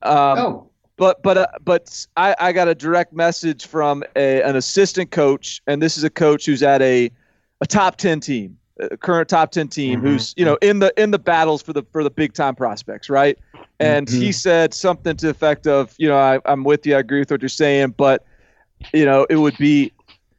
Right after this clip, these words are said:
Speaker 1: it would be nice if the name and likeness doesn't go into effect until your sophomore year so that you're not,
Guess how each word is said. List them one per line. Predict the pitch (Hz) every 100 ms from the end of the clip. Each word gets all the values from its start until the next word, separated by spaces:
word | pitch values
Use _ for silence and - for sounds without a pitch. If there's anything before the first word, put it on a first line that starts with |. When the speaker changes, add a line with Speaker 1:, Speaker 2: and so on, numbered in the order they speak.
| -
Speaker 1:
it | 175
would | 175
be | 175 175
nice | 170 180 190 185 - -
if | 170 156 151 _ _ _ _ _ -
the | 160 147 - _
name | 151 160 175
and | 165
likeness | 151 156 - 147 143 - - _ _ _ _ _ _ _ -
doesn't | 180 156 147
go | 160
into | 151 170
effect | 143 - 147 143 -
until | 110 - 151 139
your | 135 135
sophomore | - 165 151 147 143
year | 131 160 156 143 -
so | - 160
that | 143 143 - -
you're | 143 151
not, | 156 160